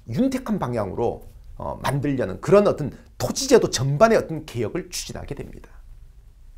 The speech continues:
마침내, 어, 천삼백구십이 년, 어,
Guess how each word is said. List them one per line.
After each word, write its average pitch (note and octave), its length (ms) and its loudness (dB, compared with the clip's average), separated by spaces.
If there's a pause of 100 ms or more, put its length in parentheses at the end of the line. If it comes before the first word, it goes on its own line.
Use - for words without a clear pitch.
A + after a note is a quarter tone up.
(420)
마침내, - 680 -2 (920)
어, F#2+ 200 -2
천삼백구십이 G#3+ 880 2
년, A2 320 -2 (400)
어, - 320 -12